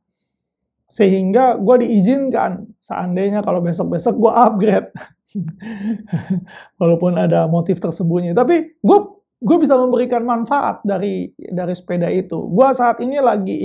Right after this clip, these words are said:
ikut, eh, hashtag kebaikan sepeda ya. Ini kebaikan sepeda C G. Jadi, eh, dengan kita ngegoes seratus kilometer, challenge-nya adalah seratus kilometer dalam sepuluh hari, lu bisa ikut,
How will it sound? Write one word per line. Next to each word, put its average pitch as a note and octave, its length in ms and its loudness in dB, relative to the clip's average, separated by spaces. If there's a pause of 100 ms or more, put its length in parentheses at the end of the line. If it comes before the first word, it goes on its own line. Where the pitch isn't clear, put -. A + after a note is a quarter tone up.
ikut, G3+ 320 -4 (160)
eh, F2+ 600 -6 (440)
hashtag G#3 400 -4
kebaikan F#3 480 -2
sepeda F#3 560 0
ya. F#3 160 -4 (480)
Ini F3+ 240 -4
kebaikan F3 400 -4
sepeda E3 640 -2
C G3 240 0
G. F#3+ 320 -2 (400)
Jadi, F#3 560 -4
eh, D#3+ 240 -8
dengan E3 400 -4
kita E3 160 -4
ngegoes E3+ 560 -2
seratus F3 400 -6
kilometer, E3+ 640 -4
challenge-nya F3+ 720 -2
adalah F#3 160 -4
seratus - 320 -10
kilometer F3 400 -4
dalam F3 320 -2
sepuluh D#3 320 -6
hari, D#3+ 560 -2 (560)
lu A3 80 2
bisa E3+ 160 -2
ikut, E3+ 320 0